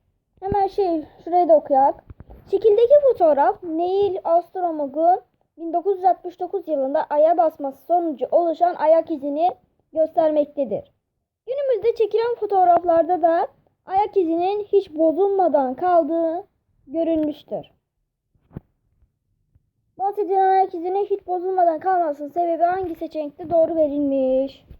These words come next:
A. Aydaki sıcaklık değişimlerinin iz-, izlerinin yok olması için yeterli değildir. B.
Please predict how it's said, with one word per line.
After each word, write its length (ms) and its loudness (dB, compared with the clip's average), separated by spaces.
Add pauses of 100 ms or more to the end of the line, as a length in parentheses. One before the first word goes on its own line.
(640)
A. 320 -6
Aydaki 500 0
sıcaklık 560 -4
değişimlerinin 960 -4
iz-, 120 -14 (840)
izlerinin 680 -2
yok 220 0
olması 500 -2 (460)
için 680 -4
yeterli 500 0
değildir. 640 -4 (920)
B. 400 -4